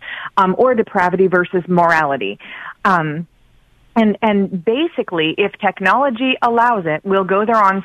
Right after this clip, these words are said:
some level unless our call to morality or our, or our legality will, will stop us from going there. And so when we, when we look at what we've dreamed up in the past, as you mentioned, the predictive programming,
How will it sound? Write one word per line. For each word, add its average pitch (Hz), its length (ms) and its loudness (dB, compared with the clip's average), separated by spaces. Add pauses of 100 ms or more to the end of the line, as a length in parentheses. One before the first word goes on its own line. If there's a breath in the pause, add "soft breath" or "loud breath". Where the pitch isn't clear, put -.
some 190 200 0
level 180 380 0 (320 loud breath)
unless 196 540 2 (200)
our 180 220 2
call 214 380 0
to 226 160 2
morality 185 680 2
or 196 240 2
our, 180 300 2
or 185 140 4
our 175 280 2
legality 170 760 0
will, 170 420 0
will 180 220 -2
stop 175 260 -2
us 160 100 -2 (100)
from 165 160 -4
going 185 340 -2
there. 85 220 -4 (500 loud breath)
And 214 260 2 (140)
so 202 380 0 (480 loud breath)
when 226 280 2
we, 196 280 -2 (240)
when 208 200 -2
we 202 120 -2
look 262 200 -2
at 233 60 -4
what 220 180 0
we've 190 160 -2
dreamed 226 300 -2
up 208 140 -2
in 180 100 -2
the 165 80 -2
past, 196 480 -2 (960)
as 190 200 0
you 254 120 -2
mentioned, 196 380 -2
the 185 60 -4
predictive 196 500 -6
programming, 190 580 -2